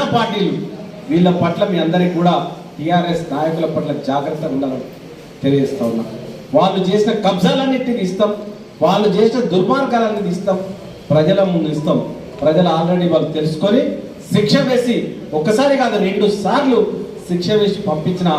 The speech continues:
వీళ్ళకి సిగ్గొస్తలేదు. వీళ్ళ పట్ల మీరు కొంచెం జాగ్రత్తగా ఉండాలని తెలియజేస్తా ఉన్నా. ఒకసారి మన-, మనవి చేస్తా ఉన్నా, ఎవరి అపోహలకు మీరు పోవద్దని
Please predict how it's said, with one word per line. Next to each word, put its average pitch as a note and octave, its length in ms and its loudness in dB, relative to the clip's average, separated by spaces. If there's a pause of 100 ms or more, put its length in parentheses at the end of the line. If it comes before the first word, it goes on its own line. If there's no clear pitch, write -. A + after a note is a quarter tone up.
(380)
వీళ్ళకి D3+ 200 2
సిగ్గొస్తలేదు. F#3 800 2 (440)
వీళ్ళ D#3+ 180 4
పట్ల E3 340 2
మీరు E3+ 200 2
కొంచెం C#3+ 400 0 (380)
జాగ్రత్తగా D#3 500 -2
ఉండాలని C3+ 340 2
తెలియజేస్తా A#2+ 520 -2
ఉన్నా. - 140 -12 (1600)
ఒకసారి F#3+ 400 2
మన-, D#3 360 0 (120)
మనవి D#3 260 4
చేస్తా C#3+ 240 0
ఉన్నా, B2+ 220 2 (540)
ఎవరి G3+ 300 4
అపోహలకు F#3+ 540 2 (160)
మీరు D#3 120 -2
పోవద్దని D3+ 580 2